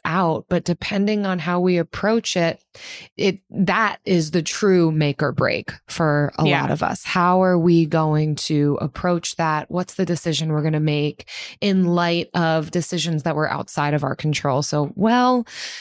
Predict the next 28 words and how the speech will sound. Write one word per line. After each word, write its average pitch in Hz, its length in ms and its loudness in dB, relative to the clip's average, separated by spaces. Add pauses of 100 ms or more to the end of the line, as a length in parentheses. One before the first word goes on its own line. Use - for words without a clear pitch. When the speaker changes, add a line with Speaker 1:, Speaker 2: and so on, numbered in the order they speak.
(120)
Speaker 1:
done. 165 440 0
So 233 220 4
thrilled 185 320 0
for 180 100 0
you. 170 320 4
Sounds 214 240 2
like 233 140 2
this 208 160 2
happened 190 360 2
in 185 100 4
the 170 100 4
summer. 185 580 2 (380)
I 175 100 0
hope 170 240 2
things 175 340 0
are 170 100 4
looking 170 300 2
up 180 180 0
for - 140 0
you 196 280 6
as 190 160 0
we're 185 120 2
<laughs> - 40 -2
entering 214 480 4
into 214 280 2
the 190 120 0
winter. 233 680 4
Speaker 2:
<laughs> 508 60 4